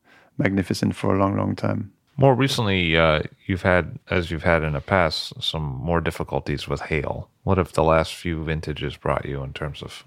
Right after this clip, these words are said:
Speaker 2: of hail?
Speaker 1: Well, you're, you're touching, of course, a very sore point for Volnay. Um, uh, we have had more than our fair share in the last decade, uh, of, of hail, hailstorms.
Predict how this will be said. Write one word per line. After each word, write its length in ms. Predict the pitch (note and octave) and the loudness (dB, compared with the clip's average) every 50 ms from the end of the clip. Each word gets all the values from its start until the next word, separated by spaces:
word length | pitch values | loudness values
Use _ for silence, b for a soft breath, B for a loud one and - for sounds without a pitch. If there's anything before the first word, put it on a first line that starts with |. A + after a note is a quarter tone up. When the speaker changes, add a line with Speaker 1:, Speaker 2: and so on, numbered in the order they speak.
| - _ - | -20 _ -12
Speaker 2:
of 160 | - - - | -10 -10 -8
hail? 360 | - E2+ D#2+ - - - - - _ _ B B B B B B B B B B B B B B B B B B B B B B B _ | -6 -6 -6 -6 -8 -12 -16 -20 _ _ B B B B B B B B B B B B B B B B B B B B B B B _
Speaker 1:
Well, 220 | C3+ C#3 C#3 C3+ | 6 6 8 6
you're, 140 | C3+ C3 A2 - | 6 4 2 2
you're 160 | - C3+ B2 | 4 4 4
touching, 420 | - - - B2+ A#2+ - C3 B2 A#2 | 4 4 2 2 2 2 0 0 0
of 100 | A2 - | 0 4
course, 240 | - B2+ A#2 - B2 | 4 4 4 4 4
a 60 | G#2+ | 6
very 180 | A2+ A#2 A2+ | 6 6 6
sore 260 | - - - C#3 B2+ - | 4 4 4 4 4 2
point 380 | - - D3 C#3+ C3+ A2 - | 2 4 4 4 4 4 2
for 160 | - - A#2 | 2 2 2
Volnay. 640 | G2+ G2+ A#2+ A#2+ A#2+ A2+ G2+ G2 G2+ G2 G2+ - - | 4 6 6 6 6 6 4 4 2 2 0 -2 0
Um, 800 | - A2 A2 G#2+ A2 A2 G#2+ G#2+ A2 G#2+ G#2+ A2+ - B3 B3+ C#4 D#4 - D4 C#4+ C#4 | 0 2 2 2 2 2 2 2 2 2 0 0 -4 -6 -10 -12 -16 -16 -14 -12 -8
uh, 720 | C4 - - A#1 - A#2 A#2+ A#1+ - A#2+ A#2+ A#2+ A#2+ A#2+ A#2+ - | -4 0 2 2 2 2 2 0 0 0 0 0 0 0 2 4
we 180 | A#2 A#2+ A2+ | 4 6 6
have 180 | A2+ A2+ A2 G2 | 6 4 4 4
had 200 | G#2+ A2+ A2 G#2 | 4 2 2 4
more 260 | G#2+ A2+ B2 B2 A#2+ | 4 6 6 6 6
than 160 | A2+ A2 G#2 | 4 4 4
our 100 | G#2 G2+ | 2 2
fair 260 | G2+ - A#2 A2+ G#2+ | 2 2 4 4 4
share 320 | G2+ - - A#2+ A2+ A2+ A2 | 4 6 6 8 8 8 6
in 100 | G#2+ G#2 | 6 4
the 80 | G#2 | 2
last 240 | G2+ G#2 G#2 G2+ G#2 | 4 4 2 2 2
decade, 440 | - A2+ G#2+ - A2+ G#2 G#2 G2 G2+ | 2 0 2 6 4 4 4 4 2
uh, 500 | A#2 A2+ G#2 G#2 G#2 G#2 G#2 G#2 G#2+ - | 0 2 4 4 4 4 4 4 2 2
of, 280 | - - G#2+ G2+ F#2+ G2+ | 4 4 4 4 4 0
of 260 | - A#2 A2+ G2+ F#2+ G2 | 2 2 2 2 4 4
hail, 400 | G2+ G2+ G2+ G2 G2 G#2 G#2 G#3 A3 F3 D#3 G2+ | 4 6 6 6 6 4 0 -2 -6 -8 -2 2
hailstorms. 680 | A2 G#2+ G#2+ G#2+ - - A2+ G#2+ G#2+ G#2 G2 - - | 4 4 4 2 2 4 4 4 6 4 2 -2 -6